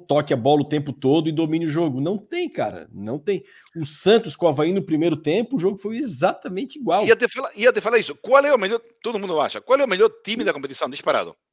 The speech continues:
Speaker 1: O Santos.
Speaker 2: O Santos. Foi lá em Manaus, perdeu.
Speaker 1: Uhum.
Speaker 2: Perdeu. Pra um time que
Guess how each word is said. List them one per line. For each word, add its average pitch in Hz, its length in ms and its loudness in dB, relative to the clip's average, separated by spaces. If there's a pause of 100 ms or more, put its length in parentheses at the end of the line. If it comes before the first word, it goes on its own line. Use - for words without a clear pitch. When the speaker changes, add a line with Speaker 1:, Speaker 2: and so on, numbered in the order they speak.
(220)
Speaker 1:
O 185 80 -10
Santos. - 520 -10 (100)
Speaker 2:
O 139 60 -8
Santos. - 300 -8 (240)
Foi 381 300 0
lá 269 120 6
em 269 40 2
Manaus, 196 380 -2
perdeu. 269 460 -4 (440)
Speaker 1:
Uhum. 320 60 -8
Speaker 2:
Perdeu. 233 340 0 (200)
Pra 240 140 -4
um 262 80 -6
time 254 240 -6
que 240 240 -2